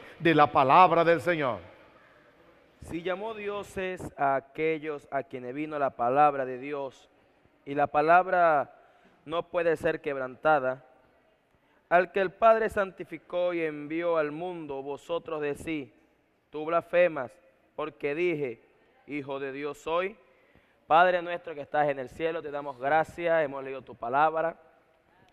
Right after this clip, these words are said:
Speaker 2: Usa a nuestro hermano Ali en la conclusión de este día. Háblanos en esta mañana, en el nombre de Jesús.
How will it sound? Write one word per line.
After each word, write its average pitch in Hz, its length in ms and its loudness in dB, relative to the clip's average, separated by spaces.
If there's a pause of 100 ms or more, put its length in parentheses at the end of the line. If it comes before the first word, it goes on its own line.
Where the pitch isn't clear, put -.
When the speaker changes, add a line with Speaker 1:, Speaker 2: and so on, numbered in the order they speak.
(120)
Speaker 2:
Usa 185 340 -8
a - 40 -8
nuestro 147 200 -12
hermano 156 300 -4
Ali 147 180 -2
en 160 80 -2
la 147 100 -4
conclusión 139 640 -12
de 151 100 -4
este 143 240 -8
día. 120 260 -8
Háblanos 185 500 2
en 151 120 -8
esta 151 240 -6
mañana, 127 320 -10
en 123 80 -14
el 127 100 -12
nombre 147 260 -6
de 131 100 -4
Jesús. 180 460 -8